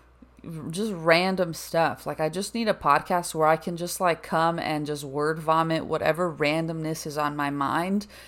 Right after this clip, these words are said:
and it won't make any sense, and it doesn't matter, and it, it, you know, there's nothing there. It's no substance, it's no, like, continuation. It's just, like, word,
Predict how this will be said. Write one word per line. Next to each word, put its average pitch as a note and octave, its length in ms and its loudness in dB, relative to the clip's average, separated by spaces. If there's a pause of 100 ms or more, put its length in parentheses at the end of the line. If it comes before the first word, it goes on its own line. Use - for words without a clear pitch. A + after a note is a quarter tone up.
(300)
and E3+ 160 2
it C#3+ 160 0
won't D#3+ 240 4
make D#3 200 -2
any C#3+ 200 -2
sense, - 640 -8
and D3+ 120 -8
it D3 140 -8
doesn't D#3 380 0 (160)
matter, C3+ 640 -2
and D#3 100 -4
it, C#3+ 180 -6
it, C#3 300 -4
you D#3+ 140 -8
know, C#3+ 160 -4
there's C#3+ 240 -8
nothing D#3 460 -2
there. G2 300 0
It's - 240 -8
no E3+ 140 2
substance, F3 640 2
it's D#3+ 220 -4
no, E3+ 240 6
like, D#3+ 340 4 (400)
continuation. F#3 880 0
It's E3 220 -6
just, B3+ 180 -2
like, C4+ 220 -2 (320)
word, D#3+ 540 2